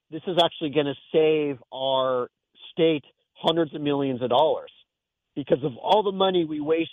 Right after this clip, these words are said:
right now keeping a person comfortable on the streets. Think about if we got everyone off the streets, think about the ancillary benefit of that. You almost can't calculate it. This program, this would pay for itself if we actually did it this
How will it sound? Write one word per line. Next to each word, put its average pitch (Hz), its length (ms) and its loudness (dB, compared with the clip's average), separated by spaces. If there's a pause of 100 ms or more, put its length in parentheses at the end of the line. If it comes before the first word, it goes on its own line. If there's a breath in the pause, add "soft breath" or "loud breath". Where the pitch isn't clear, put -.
(100)
right 151 220 -2
now 143 460 0 (260)
keeping 170 240 -4
a 156 60 -6
person 151 440 -12
comfortable 151 400 -4
on 160 140 0
the 165 60 -8
streets. 214 400 -2 (720)
Think 196 180 0
about 202 280 2 (340)
if 226 180 -8
we 190 80 -2
got 190 180 2
everyone 185 260 0
off 170 160 -2
the 185 140 -14
streets, 160 300 -12
think 196 160 -8
about 190 180 -4
the 170 140 -6
ancillary 151 500 -4
benefit 143 400 -4
of 107 120 -6
that. 95 200 -6 (520)
You 190 160 0
almost 202 320 2
can't 185 300 -14
calculate 143 520 -4
it. 92 120 -16 (360)
This 180 320 0 (320)
program, 151 760 -2 (220)
this 175 180 0 (100)
would 202 140 -10 (240)
pay 185 300 -4
for 196 240 -2
itself 180 460 -2
if 139 100 -20
we 156 160 -8
actually 147 300 -6
did 160 180 -6
it 180 100 -6
this 123 140 -12